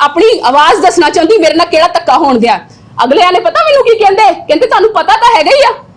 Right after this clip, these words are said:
ਤੁਹਾਨੂੰ ਪਤਾ ਤਾਂ ਹੈਗਾ ਤੁਸੀਂ ਬੈਨ ਆ। ਭਾਈ ਮੈਂ ਬੈਨ ਪਤਾ ਕਿਉਂ ਹੋਈ?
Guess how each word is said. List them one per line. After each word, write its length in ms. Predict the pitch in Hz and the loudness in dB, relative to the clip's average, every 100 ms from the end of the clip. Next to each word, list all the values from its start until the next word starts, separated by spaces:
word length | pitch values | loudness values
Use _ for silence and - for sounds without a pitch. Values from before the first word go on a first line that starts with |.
| - - - - | -20 -20 -14 -4
ਤੁਹਾਨੂੰ 240 | 320 349 | 0 0
ਪਤਾ 240 | 440 359 415 | 0 0 0
ਤਾਂ 160 | 494 | 2
ਹੈਗਾ 140 | - 539 | 2 0
ਤੁਸੀਂ 180 | 523 494 277 | 0 0 0
ਬੈਨ 260 | 277 320 453 | 2 2 0
ਆ। 80 | 427 - - - | -2 -4 -4 0
ਭਾਈ 140 | 427 | 0
ਮੈਂ 180 | 523 453 | 0 0
ਬੈਨ 240 | 320 440 | 0 0
ਪਤਾ 200 | 523 659 | -2 -2
ਕਿਉਂ 220 | 679 719 698 | 2 2 4
ਹੋਈ? 220 | 587 | 4